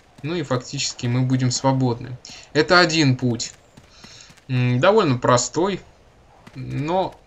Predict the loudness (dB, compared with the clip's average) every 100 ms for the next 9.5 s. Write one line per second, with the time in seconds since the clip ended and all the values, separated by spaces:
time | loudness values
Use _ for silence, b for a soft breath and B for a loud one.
0 | -2 0 2 2 4 2 0 -2 0 0
1 | -2 -6 -8 -10 -20 _ B B B B
2 | B B -2 2 4 4 2 4 2 2
3 | 2 2 0 -2 -4 -4 -2 2 2 2
4 | 0 -2 -4 -2 -2 0 -2 -2 -2 -2
5 | 0 0 0 -2 -4 -10 -20 -20 _ _
6 | -12 -4 -4 0 0 0 2 2 2 0
7 | 0 0 0 -2 -6 _ B B B B
8 | B -10 -4 -2 -2 0 0 0 -2 -2
9 | -2 -2 -4 -6